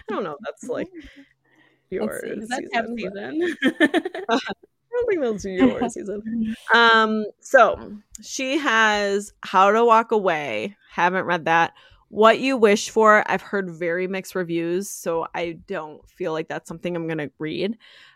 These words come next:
Speaker 2: Okay.
Speaker 1: Um, I've read Happiness for Beginners, and I rated it a four star.
Speaker 2: Oh.
Speaker 1: Um,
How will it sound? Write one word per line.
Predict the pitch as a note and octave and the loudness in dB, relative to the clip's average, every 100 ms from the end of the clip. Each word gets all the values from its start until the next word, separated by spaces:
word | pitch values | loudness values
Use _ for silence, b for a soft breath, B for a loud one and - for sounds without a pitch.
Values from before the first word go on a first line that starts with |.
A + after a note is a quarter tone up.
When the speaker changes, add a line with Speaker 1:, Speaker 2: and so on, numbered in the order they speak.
| - | -2
Speaker 2:
Okay. | F#3+ | 4
Speaker 1:
Um, | G3 F#3+ F#3 F3+ - | 6 6 2 -2 2
I've | G3+ G#3 F#3 | 2 2 2
read | G#3+ A3+ C#4 | 6 6 4
Happiness | C4+ A#3 G#3+ G#3+ A3+ A3 A3 | 0 0 0 2 -2 -2 -4
for | - G#3+ | -4 -4
Beginners, | F#3+ F#3+ F#3+ G3 A3 B3 | -2 -4 -4 -2 -2 -4
and | G#3 | -4
I | G3+ | -8
rated | F#3 F#3 A3+ A3 | -6 -4 -4 -4
it | F3 | -4
a | F#3 | -4
four | F3+ F3+ | -2 -4
star. | - E3 A2+ D#2 G3+ A#3 _ _ - - | -2 -4 -2 -2 -6 -8 _ _ -20 -16
Speaker 2:
Oh. | C4+ F4+ | -14 -10
Speaker 1:
Um, | F#3+ E3 C#3+ G2 G2+ | -4 -2 0 -4 -8